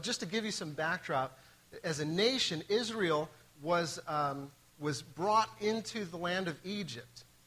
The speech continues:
And they went of their own accord. They went there, uh, under their own power. But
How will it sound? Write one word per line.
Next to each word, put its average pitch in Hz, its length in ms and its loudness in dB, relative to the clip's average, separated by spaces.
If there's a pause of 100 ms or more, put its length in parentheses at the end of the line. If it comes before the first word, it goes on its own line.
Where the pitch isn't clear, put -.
And 156 100 0
they 202 80 6
went 214 240 2
of 170 160 -2
their 156 160 2
own 214 140 2
accord. 190 420 -2
They 147 100 0
went 175 280 -2
there, 175 240 0 (280)
uh, 156 120 -4 (100)
under 156 240 0
their 135 180 2
own 202 220 2
power. 175 460 2
But 147 200 -2